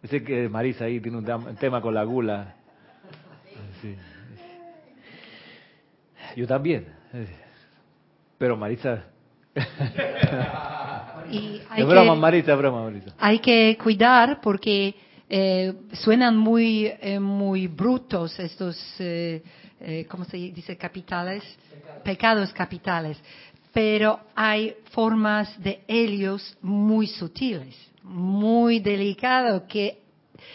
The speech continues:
Speaker 2: como pequeña semilla está dentro y también obstruye, eh, mantener paz.
Speaker 1: Muy bien, efectivamente, se ramifican.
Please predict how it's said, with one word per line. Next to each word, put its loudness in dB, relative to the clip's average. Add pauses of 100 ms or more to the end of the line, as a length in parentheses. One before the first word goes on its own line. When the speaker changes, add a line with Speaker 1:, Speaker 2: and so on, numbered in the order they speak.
(140)
Speaker 2:
como 2
pequeña 0
semilla 0 (720)
está 0
dentro 0 (100)
y -4
también -2
obstruye, -4 (800)
eh, -4
mantener -4
paz. -8 (120)
Speaker 1:
Muy 0
bien, 0
efectivamente, -2
se 0
ramifican. -2